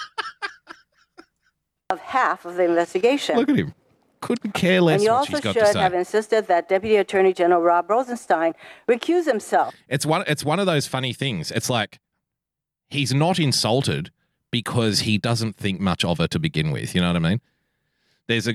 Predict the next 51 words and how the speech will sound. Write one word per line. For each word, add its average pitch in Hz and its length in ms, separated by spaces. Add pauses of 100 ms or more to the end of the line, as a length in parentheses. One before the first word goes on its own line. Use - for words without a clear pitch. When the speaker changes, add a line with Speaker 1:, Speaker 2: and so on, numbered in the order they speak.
(120)
Speaker 2:
there's 113 280
a, 110 260 (120)
a 101 200
line 127 440
from 104 180
a - 40
Helmet 127 400
song 90 320
written 101 220
by 98 140
the, 92 160 (120)
the 95 80
great 107 300
Page 104 380
Hamilton, 98 640 (540)
uh, 87 340
in 92 100
one 92 100
of 90 60
their 85 100
songs 87 380
that 90 160
says, 82 260 (320)
"I'd 107 160
rather 120 300
be 113 280
insulted 98 520
by 90 180
you 90 320
than 82 200
someone 87 360
I 82 160
respect." - 680 (760)
Right? 92 240 (1500)
So 127 180
it's 117 160
easy 147 400
not 110 220
to 113 100
get 101 160
ruffled 95 480
when 92 260
people 101 320
insult 110 400
you 85 240
if - 180
you 98 120
have 104 280
a 98 120
very, 107 320
very, 95 420